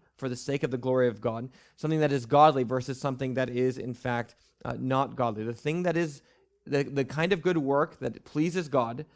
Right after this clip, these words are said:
is the one that is not done in order to be seen by men, but is rather done simply to be seen by God. And he's the one who sees in secret.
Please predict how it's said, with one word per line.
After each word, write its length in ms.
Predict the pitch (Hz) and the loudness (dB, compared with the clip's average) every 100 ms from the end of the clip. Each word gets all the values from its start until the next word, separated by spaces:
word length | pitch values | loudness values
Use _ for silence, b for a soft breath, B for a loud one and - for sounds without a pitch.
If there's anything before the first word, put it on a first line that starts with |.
| b b b b | b b b b
is 200 | 147 160 | 0 4
the 100 | 190 | 4
one 180 | 165 170 | 4 4
that 120 | 165 | 4
is 180 | 151 127 | 0 0
not 500 | 135 139 147 185 143 | 0 4 4 4 2
done 440 | 160 151 120 151 - _ _ | 2 4 2 -6 -12 _ _
in 100 | 139 | 0
order 200 | 139 156 | 4 2
to 80 | 151 | 2
be 100 | 147 | -2
seen 240 | - 151 | -2 0
by 160 | 147 143 | 4 4
men, 360 | 127 107 107 - _ _ - | 2 -4 -8 -14 _ _ -2
but 80 | |
is 180 | 139 117 | -2 0
rather 340 | 123 147 160 170 | 4 6 6 2
done 420 | 131 120 120 127 _ _ | 0 -2 -6 -8 _ _
simply 400 | - 143 143 131 | -4 -2 0 0
to 60 | |
be 120 | 123 | 0
seen 280 | 131 - 123 | -4 -4 -4
by 140 | 113 120 | -2 -2
God. 340 | 113 107 104 b b - | -2 -2 -4 b b -8
And 100 | 123 | -4
he's 240 | 160 226 | -2 0
the 80 | 220 | 2
one 140 | 175 | 2
who 80 | 147 | 0
sees 300 | 131 143 131 | -2 -4 -4
in 80 | 131 | -6
secret. 480 | - 175 156 101 | -4 -4 -4 -10